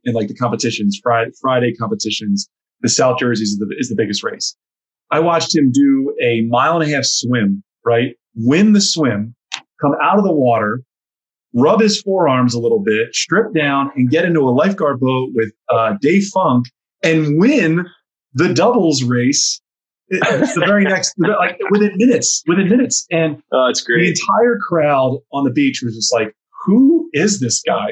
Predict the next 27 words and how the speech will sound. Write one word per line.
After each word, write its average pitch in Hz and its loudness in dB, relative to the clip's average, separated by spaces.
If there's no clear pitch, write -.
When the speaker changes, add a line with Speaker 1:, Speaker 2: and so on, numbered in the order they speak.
Speaker 1:
Like, 113 0
this 247 0
Speaker 2:
Yeah. 240 0
Speaker 1:
is, 127 -6
he's 240 0
a 151 2
different 165 0
level." 151 0
And 135 2
Nick 208 0
Tripp 170 0
is 127 0
sitting 170 -4
there, 107 0
and 127 4
someone 175 2
yelled, 139 0
called 165 2
his 147 0
brother. 131 0
I 120 -2
will 143 0
not 170 0
say 170 -2
it 156 -2
on 143 0
this, 131 -2